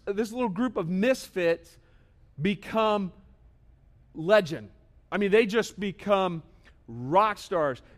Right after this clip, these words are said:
They become movie stars. I mean, whatever you wanna say, they are just it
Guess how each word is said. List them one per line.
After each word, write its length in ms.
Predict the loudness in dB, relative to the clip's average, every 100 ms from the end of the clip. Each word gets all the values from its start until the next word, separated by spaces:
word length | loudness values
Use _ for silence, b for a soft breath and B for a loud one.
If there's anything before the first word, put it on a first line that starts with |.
| 2
They 180 | 2
become 460 | 4 0 -2 0 2 2
movie 340 | 2 2 0 -2
stars. 140 | -4
I 40 | -2
mean, 100 | 2
whatever 260 | 4 4
you 180 | 2 0
wanna 300 | 0 -2 -2
say, 340 | -4 -2 0
they 340 | 0 0 2 2
are 220 | 2 0
just 380 | 0 -2 -4 -6 -20 2
it 480 | 6 6 4 -10